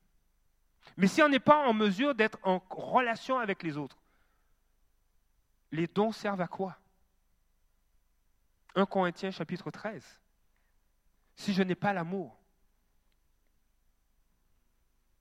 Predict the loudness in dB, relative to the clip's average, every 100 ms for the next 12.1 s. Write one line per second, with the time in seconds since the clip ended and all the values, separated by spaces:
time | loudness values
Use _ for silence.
0 | _ _ _ _ _ _ _ _ -10 -4
1 | -4 -4 -6 -4 -6 -6 -10 -10 -14 -12
2 | -12 -16 -20 _ _ _ _ _ _ _
3 | -20 -4 0 2 2 4 4 4 0 2
4 | 2 2 2 2 2 0 0 -4 -2 -2
5 | -6 -8 -20 _ 2 4 4 2 0 0
6 | -2 0 0 0 0 -4 -8 -18 -2 0
7 | 2 0 -2 -4 -2 -2 -2 0 2 0
8 | -4 -8 -20 -20 -2 2 8 6 6 6
9 | 6 6 4 2 -2 -2 -4 -2 -2 -2
10 | -2 -4 -2 0 -2 -2 -10 -2 -2 0
11 | 0 0 0 -4 -4 -4 -6 -4 -8 -8